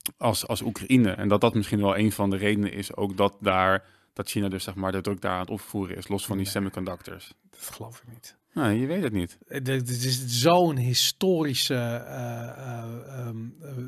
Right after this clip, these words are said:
Speaker 2: hoe noem je het, precedent tussen, tussen China en Taiwan.
Speaker 1: Mhm.
Speaker 2: Ehm, sterker nog, ik, ik, veel mensen z-, weet je, wij zijn heel erg geneigd om te zeggen van, dat zijn twee verschillende landen.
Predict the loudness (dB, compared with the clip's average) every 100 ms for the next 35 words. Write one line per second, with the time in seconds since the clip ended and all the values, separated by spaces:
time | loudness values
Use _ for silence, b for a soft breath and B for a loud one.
0 | -8 -6 -6 -6 -6 -2 0 2 4 4
1 | 2 -2 -2 -2 -4 -8 -6 -2 0 0
2 | 0 -2 -4 -2 2 0 0 0 0 0
3 | -4 -10 B -6 -2 0 0 -2 -4 0
4 | 2 4 2 0 -4 -8 -10 -10 -18 b
5 | b _ 4 8 8 6 4 0 -2 -4
6 | -4 0 4 6 6 6 2 2 0 0
7 | -2 -2 -4 -4 -4 -2 0 0 0 2
8 | 2 2 -2 -2 -2 -2 -2 -4